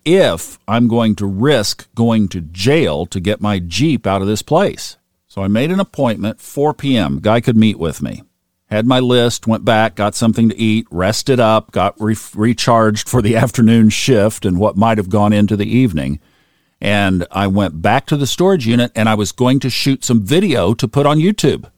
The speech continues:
Before it got dark, I wanted to do a little bit of setup of what the situation was, show the gate, show the fence, show what I was thinking to do, show the Jeep in there, et cetera.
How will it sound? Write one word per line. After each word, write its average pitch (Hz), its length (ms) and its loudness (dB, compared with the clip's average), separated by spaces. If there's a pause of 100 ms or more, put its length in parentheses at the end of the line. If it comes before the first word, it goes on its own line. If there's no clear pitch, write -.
(240)
Before 139 320 0
it 127 100 -4
got 120 260 0
dark, 139 360 2
I 123 60 0
wanted 110 320 0
to 104 540 0
do 113 240 2
a - 20 4
little 107 220 2
bit 101 160 0
of 92 100 -4
setup 127 500 0
of 98 120 -8
what 117 160 -2
the 107 80 -6
situation 104 640 -2
was, 98 320 0
show 104 240 0
the 107 120 -4
gate, 101 360 -2
show 101 220 -2
the 98 80 -4
fence, 90 400 -4
show 98 240 -4
what 101 160 -2
I 95 80 -2
was 92 180 -4
thinking 95 360 -2
to 95 100 -4
do, 85 340 -4
show 98 240 -4
the 101 120 -4
Jeep 92 360 -4
in 87 180 -2
there, 87 280 -2
et 87 100 -12
cetera. 76 460 -4